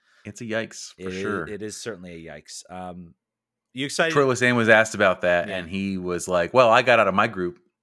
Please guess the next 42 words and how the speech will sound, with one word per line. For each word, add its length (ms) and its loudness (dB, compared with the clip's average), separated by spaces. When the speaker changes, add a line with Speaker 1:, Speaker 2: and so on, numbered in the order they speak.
Speaker 1:
in, 260 -8
in 180 -2
Red 180 2
Bull, 360 -2
and 120 -2
I 60 0
think 180 -8
Santos 400 -2
was 120 -10
in 100 -2
our 100 -2
group 220 -10
there, 340 0
so 400 -8
Speaker 2:
<laughs> 540 -16
Speaker 1:
whatever." 580 2
So 160 -4
we'll 100 0
see. 180 2
I 140 8
hope 180 0
so. 300 -2
I'd, 220 4
I 340 0
talked 240 2
about 300 2
this, 360 -6
I 60 -8
think, 160 -8
on 120 -4
Twitter. 380 -4
Like, 300 -8
I 460 4
still 580 -2
maintain 580 -4
that 180 0
I 140 2
would 160 -2
love 220 0
to 80 -14
be 200 -4
in 300 -8